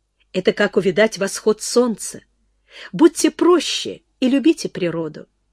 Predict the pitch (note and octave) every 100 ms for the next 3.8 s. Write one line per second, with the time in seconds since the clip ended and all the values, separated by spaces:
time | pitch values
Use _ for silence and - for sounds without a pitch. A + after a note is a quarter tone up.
0 | _ _ - - - C4+ D4 - - A#2
1 | - B3+ D#4+ C#4+ - - - - _ _
2 | _ _ _ - G3+ D#4 D4 D#4+ D4+ D4
3 | D4 D4 D4 D4 E4 - D#4+